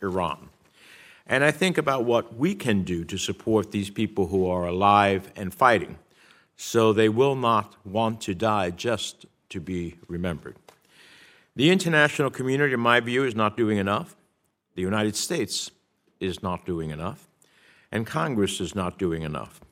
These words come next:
We're trying, but we need to do much better. So I hope to hear from all of our witnesses today about what more we must do to support human rights and democracy.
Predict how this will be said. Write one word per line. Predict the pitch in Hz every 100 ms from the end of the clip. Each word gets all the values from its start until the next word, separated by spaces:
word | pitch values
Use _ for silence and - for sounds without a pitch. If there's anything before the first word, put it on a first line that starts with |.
| _
We're | -
trying, | 127 - 180 104 110 160 - _ _ _
but | 107
we | 101
need | 120 110
to |
do | 104 104 98 98 _
much | - 92 -
better. | 71 - - _ _ _ _ - - -
So | - 165
I | 156
hope | 147 175 190
to | 147
hear | 127 156
from | 156 127 117 117
all | 117 131 135
of | 113
our | 107
witnesses | 101 120 113 - 85
today | - 78 82 85 135 151 _ _ -
about | 98 107 90
what | - 113 165
more | 110 120 127 120 113 101
we | 71 104
must | 113 101 98
do | 98
to | 98
support | 95 98 - 120 110
human | 104 98
rights | 90 87 85 - - _ _ _ _
and | 92
democracy. | 92 95 76 - -